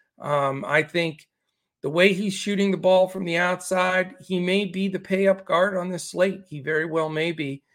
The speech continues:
and I'm definitely gonna consider him, um, on that side of the ball.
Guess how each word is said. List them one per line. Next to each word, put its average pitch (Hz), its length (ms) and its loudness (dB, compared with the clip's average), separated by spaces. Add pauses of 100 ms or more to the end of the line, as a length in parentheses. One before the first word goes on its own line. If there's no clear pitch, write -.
(240)
and 151 100 -4
I'm 165 160 0
definitely 165 400 -2
gonna 160 220 -6
consider 170 560 0
him, 180 460 2 (520)
um, 151 340 0
on 147 200 -4
that 165 240 0
side 165 280 -2
of 139 80 -10
the 143 60 -8
ball. 151 480 0